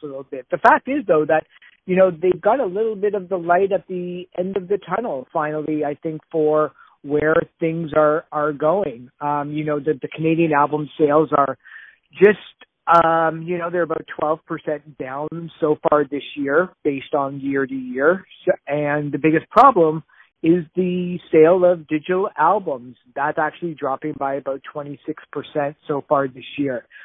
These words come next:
Vinyl is up seven percent, which is nice, but I still think that, you know, where seven percent sounds like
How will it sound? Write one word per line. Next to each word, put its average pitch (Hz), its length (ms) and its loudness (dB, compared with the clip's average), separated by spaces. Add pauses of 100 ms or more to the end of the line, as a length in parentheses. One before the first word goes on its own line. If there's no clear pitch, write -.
(360)
Vinyl 170 400 8
is 156 160 2
up 160 140 2 (220)
seven 143 260 -6
percent, 175 480 0 (240)
which 160 180 0
is 156 200 0
nice, 220 320 4 (400)
but 147 240 4
I 160 80 -2 (120)
still 147 280 2
think 151 240 -2
that, 139 180 -4 (400)
you 151 100 -6
know, 143 140 0
where 143 380 2
seven 147 240 0
percent 139 500 -4 (260)
sounds 139 280 -4
like 139 100 -4